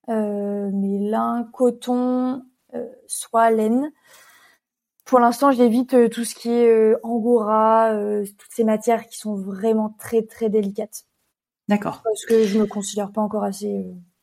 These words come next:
Speaker 1: voilà, pour l'instant.
Speaker 2: D'accord, ok. Et
Speaker 1: Parce que
Speaker 2: alors, ton,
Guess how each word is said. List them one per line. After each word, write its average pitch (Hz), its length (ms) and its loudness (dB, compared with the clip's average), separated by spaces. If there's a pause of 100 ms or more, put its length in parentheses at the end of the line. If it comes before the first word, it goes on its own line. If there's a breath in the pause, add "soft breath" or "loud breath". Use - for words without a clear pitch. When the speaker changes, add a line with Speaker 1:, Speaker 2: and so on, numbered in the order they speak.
(140)
Speaker 1:
voilà, - 300 -6
pour 196 120 -6
l'instant. 190 400 -2 (680)
Speaker 2:
D'accord, 233 300 0
ok. 190 140 -8
Et 160 80 -12 (180)
Speaker 1:
Parce 214 180 6
que 202 40 4
Speaker 2:
alors, 214 160 4
ton, 262 400 2